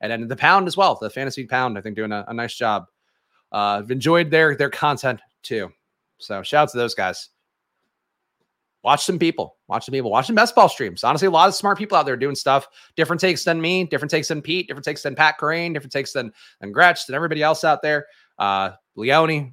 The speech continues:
I could, should I just keep naming people? <laughs> Liam, different, different takes than Davis Maddock. Uh, but, you know, that's the positive. Here, here are all the takes. Decide which one you wanna go with.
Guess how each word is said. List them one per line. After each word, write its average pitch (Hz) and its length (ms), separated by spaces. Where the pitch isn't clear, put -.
I 120 140
could, 110 160
should - 260
I - 20
just 135 120
keep 135 120
naming 135 260
people? 139 300
<laughs> - 280
Liam, 180 440
different, 185 240
different 185 200
takes 175 220
than 131 120
Davis 170 340
Maddock. 160 380
Uh, 107 320
but, 104 280
you 131 80
know, 107 220
that's 143 200
the 165 120
positive. 165 460
Here, 139 240
here 160 160
are 180 40
all 180 120
the - 60
takes. 214 320
Decide 151 260
which 139 80
one 160 100
you 147 60
wanna 151 140
go 170 200
with. 196 140